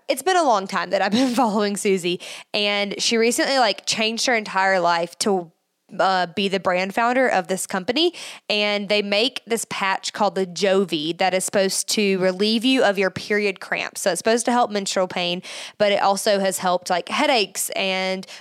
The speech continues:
women that struggle with endometriosis or P C O S or all these different things. And they're in the process of being F D A approved. So I'm not gonna say that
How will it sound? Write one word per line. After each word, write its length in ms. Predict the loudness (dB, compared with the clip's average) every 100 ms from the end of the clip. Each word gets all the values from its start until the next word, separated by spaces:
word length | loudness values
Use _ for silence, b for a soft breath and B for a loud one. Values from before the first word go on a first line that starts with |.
| B
women 340 | -4 -2 -2
that 200 | 0 -2
struggle 300 | -2 0 2
with 280 | 2 0 -2 -6
endometriosis 1000 | -4 0 0 2 2 2 2 2 2 0
or 160 | 0 0
P 140 | -4
C 180 | -2 2
O 80 | 4
S 280 | 2 2
or 140 | -2 2
all 120 | 2
these 160 | 2 0
different 280 | -2 -2
things. 320 | -2 -4 -6 -16 B B B B -6
And 380 | -2 0 -2 -2
they're 180 | 2 2
in 100 | 2
the 80 |
process 500 | 0 2 2 2 2
of 120 | 2 2
being 180 | 2
F 160 | 0 0
D 160 | 0 2
A 100 | 2
approved. 460 | 0 0 2 0
So 180 | -2 -2
I'm 100 | 0
not 160 | -2 -2
gonna 140 | -4
say 120 | -4
that 240 | -4 -4